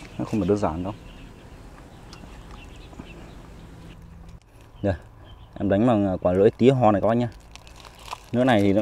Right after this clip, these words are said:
chỉ câu cái cá khoảng ba cân đổ lại. Đấy là nói là dòng tốt, còn đâu nói chung là nó mà để, à, đấy là bo, bo luôn các bác nhá, còn nó để dòng thì nó vô vàn lắm.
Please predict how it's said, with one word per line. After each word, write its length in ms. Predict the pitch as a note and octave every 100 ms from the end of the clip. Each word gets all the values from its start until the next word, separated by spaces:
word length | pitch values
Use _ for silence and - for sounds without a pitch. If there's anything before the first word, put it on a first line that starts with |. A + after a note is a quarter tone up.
| -
chỉ 140 | E2+
câu 280 | - A2 G2
cái 120 | G#2
cá 480 | - G2 A2+ C#3 C3+
khoảng 360 | G2+ D#2+ E2 F2+ - - -
ba 180 | G2+ G2+
cân 200 | A2 G#2+
đổ 120 | F2
lại. 400 | F2+ G2 D#2 D2+ - - - - - - - - - - - - - - - - - F2+ F#2+
Đấy 120 | G#2
là 80 | G#2+
nói 240 | F#2 B2+
là 180 | A#2+ F#2+
dòng 300 | F2 F2+ F2
tốt, 180 | C3+ C#3
còn 100 | G2
đâu 120 | G2
nói 100 | G2
chung 180 | G#2 G2+
là 100 | F#2
nó 240 | F2+ F#2+
mà 140 | A#2+ A2
để, 240 | E2 D#2 - - - - - - -
à, 120 | G2
đấy 160 | G2 A#2
là 80 |
bo, 280 | G#2+ A2 G#2
bo 180 | G#2+ G#2+
luôn 160 | A2 A2
các 40 |
bác 60 | A#2+
nhá, 60 | A2+
còn 180 | F#2+
nó 120 | G2+ A2
để 180 | E2+
dòng 240 | E2+ F#2 E2+
thì 80 | E2
nó 280 | G#2+ A2+ A2+
vô 180 | G#2 F#2
vàn 220 | E2 E2+
lắm. 180 | A#2+